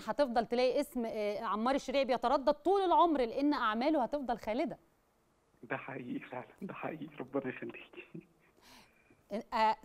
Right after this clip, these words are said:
Speaker 1: طب أنت هتكملي طيب تكريم؟ كان
Speaker 2: <laughs>
Speaker 1: إحساسك
Speaker 2: فبس ال-،
Speaker 1: إيه بقى و-،
Speaker 2: ال-،
Speaker 1: والريس
Speaker 2: ال-
Speaker 1: قال لك إيه كده بينك وبينه؟ يعني احكي لنا شوية
Speaker 2: <laughs>
Speaker 1: حاجات كده.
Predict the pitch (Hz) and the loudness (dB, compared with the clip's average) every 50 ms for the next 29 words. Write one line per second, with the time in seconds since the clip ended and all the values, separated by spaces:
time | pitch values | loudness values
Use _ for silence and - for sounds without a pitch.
0 | - - 254 233 214 - 254 240 233 208 202 208 - - 220 214 220 262 285 285 | 0 2 2 2 4 2 0 -2 -2 0 -4 -4 0 0 0 2 2 2 2 2
1 | 240 - 262 285 294 233 196 226 214 208 196 - - 214 - - 262 277 294 254 | 2 4 4 2 2 2 4 4 4 4 2 0 -2 -4 -2 0 2 2 2 2
2 | 185 - _ _ _ _ _ _ _ _ _ _ _ _ _ _ - 139 - - | 0 -4 _ _ _ _ _ _ _ _ _ _ _ _ _ _ -2 0 0 0
3 | 135 131 - 254 - 135 - - - - 339 370 381 - - - - - - - | 0 2 4 4 4 6 4 2 2 4 6 6 6 8 6 4 4 2 0 0
4 | 254 269 269 269 269 262 196 233 240 226 233 233 226 214 196 127 - - - - | 2 2 4 4 2 4 4 4 4 6 4 4 4 6 6 4 4 2 0 -8
5 | - _ - - - 254 294 330 349 359 392 381 349 - - 262 302 311 320 311 | -14 _ -20 -8 2 6 6 10 10 10 10 10 8 6 6 8 8 8 8 6
6 | 185 175 - - 277 277 - 285 285 240 247 214 247 247 247 233 - - 214 208 | 4 4 2 0 0 2 2 2 4 4 4 4 4 2 2 0 0 -2 -2 0
7 | 190 233 233 233 226 226 226 269 339 392 392 381 359 - - - 370 370 349 392 | 2 2 2 2 0 0 0 0 0 0 0 0 0 0 2 4 6 6 6 6
8 | 381 359 339 - 359 381 392 - 233 - 320 330 302 339 370 370 - - 349 359 | 6 4 6 6 6 6 6 4 2 0 0 4 4 4 4 6 4 4 4 2
9 | 302 - | 0 -4